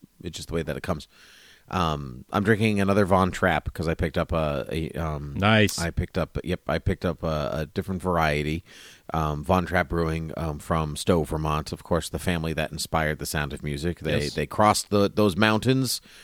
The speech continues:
Speaker 1: and, uh, they landed in Vermont.
Speaker 2: That's right.
Speaker 1: Um, and then also, weirdly, where my mom went to high school.
Speaker 2: Huh, funny.
Speaker 1: Um, yeah, she went to high school with the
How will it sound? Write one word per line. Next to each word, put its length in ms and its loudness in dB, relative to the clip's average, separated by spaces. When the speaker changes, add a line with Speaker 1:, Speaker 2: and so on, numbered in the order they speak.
Speaker 1:
and, 280 0
uh, 240 4
they 280 4
landed 460 2
in 580 4
Vermont. 500 2
Speaker 2:
That's 160 2
right. 140 10
Speaker 1:
Um, 180 -4
and 180 0
then 200 2
also, 400 4
weirdly, 340 6
where 160 4
my 100 2
mom 220 2
went 160 0
to 80 0
high 140 -2
school. 340 -6
Speaker 2:
Huh, 320 8
funny. 320 4
Speaker 1:
Um, 60 -6
yeah, 140 6
she 120 0
went 180 4
to 340 6
high 160 0
school 280 4
with 180 0
the 180 -2